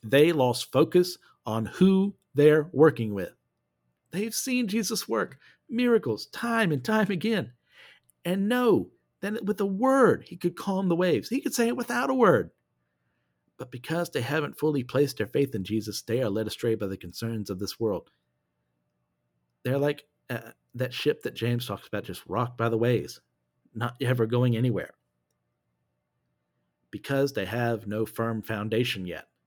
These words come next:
They don't have that cornerstone of Jesus in their hearts. And we get the same way, even if we have that cornerstone, because sometimes we forget to look there. But we also see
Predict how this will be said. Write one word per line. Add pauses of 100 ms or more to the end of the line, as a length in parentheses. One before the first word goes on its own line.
(340)
They
don't
have
that
cornerstone
of
Jesus (840)
in
their
hearts. (1400)
And
we
get
the
same
way,
even
if
we
have
that
cornerstone,
because
sometimes
we
forget
to
look
there. (1600)
But
we
also
see